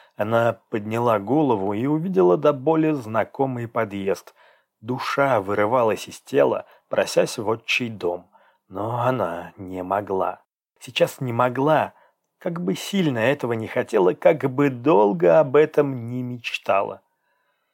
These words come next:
«Я не взяла ключи», шепнула девушка и, откинувшись на спинку сиденья, закрыла глаза. Она отстраненно чувствовала,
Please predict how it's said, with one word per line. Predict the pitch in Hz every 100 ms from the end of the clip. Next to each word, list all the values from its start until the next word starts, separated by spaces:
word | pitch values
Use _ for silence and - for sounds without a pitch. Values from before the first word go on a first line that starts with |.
| _ _ _
«Я | 113 123 131
не | 120 120
взяла | 113 127 123 127
ключи», | 120 123 123 - - 117 _ _ _ _
шепнула | - 120 - 127 127
девушка | 127 170 151 - 139
и, | 143 135
откинувшись | 143 - 185 175 - 156 -
на |
спинку | 135 - 147 147 139
сиденья, | - 135 117 123 123 120 113
закрыла | 113 - 101 98 101
глаза. | 101 107 113 98 92 - _ _ _ _ _ -
Она | 107 107
отстраненно | - 120 - - 104 143 170 156
чувствовала, | 156 - 170 165 - - 101 98